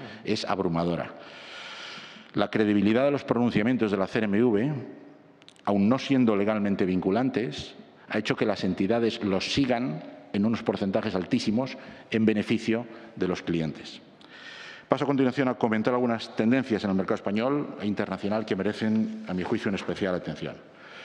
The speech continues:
En cuanto a la sostenibilidad, esta es, señorías, una dimensión transversal y creciente en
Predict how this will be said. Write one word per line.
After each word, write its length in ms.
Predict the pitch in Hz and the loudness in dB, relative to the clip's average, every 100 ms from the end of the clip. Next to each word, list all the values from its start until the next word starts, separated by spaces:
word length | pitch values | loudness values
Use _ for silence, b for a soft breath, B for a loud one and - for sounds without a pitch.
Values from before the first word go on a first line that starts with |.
| B B B B B | B B B B B
En 80 | 113 | 0
cuanto 300 | 120 139 143 | 0 4 4
a 540 | 123 107 104 - - - | 4 2 -2 -10 -12 -4
la 140 | 107 | -2
sostenibilidad, 960 | 101 151 135 - 110 104 101 104 120 131 | 0 -2 0 2 4 6 4 4 2 0
esta 220 | 101 - | 0 2
es, 120 | 110 - | 2 2
señorías, 420 | 101 101 113 107 | 2 4 2 2
una 340 | 107 98 90 | 0 2 0
dimensión 560 | 90 95 92 110 107 101 | 2 2 2 2 2 2
transversal 640 | 113 98 95 95 - 120 113 | 2 0 2 0 0 0 0
y 40 | |
creciente 760 | 107 98 110 117 117 127 - - | 0 0 2 2 2 0 -2 -4
en 300 | 101 95 - | -2 -2 -2